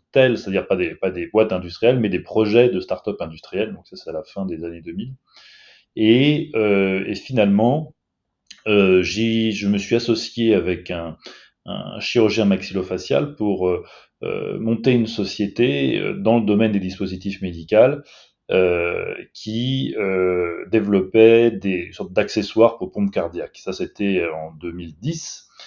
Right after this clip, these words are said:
Et, euh, et effectivement, c'est pas un hasard que je sois tombé dans le domaine des dispositifs médicaux, parce que d'une part, c'est le, un, un projet où c'était utile,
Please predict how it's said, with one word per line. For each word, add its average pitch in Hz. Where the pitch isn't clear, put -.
Et, 135
euh, 95
et 113
effectivement, 117
c'est 120
pas 143
un 117
hasard 127
que -
je -
sois -
tombé 107
dans 95
le 95
domaine 98
des 92
dispositifs 98
médicaux, 101
parce -
que -
d'une 120
part, 123
c'est -
le, 92
un, 92
un -
projet 104
où -
c'était -
utile, 175